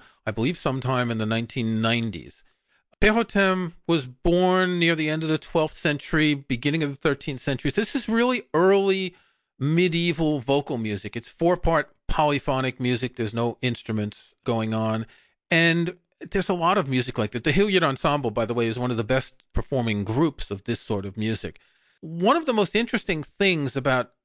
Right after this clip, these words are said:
the style of Perotin's music is that you often have a sort of a,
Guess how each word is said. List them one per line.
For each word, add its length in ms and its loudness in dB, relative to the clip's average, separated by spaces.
the 80 -4
style 640 0
of 140 -4
Perotin's 480 -2
music 340 -4
is 140 -6
that 160 -16
you 140 -8
often 360 -2
have 560 0
a 80 -2
sort 300 0
of 100 0
a, 260 0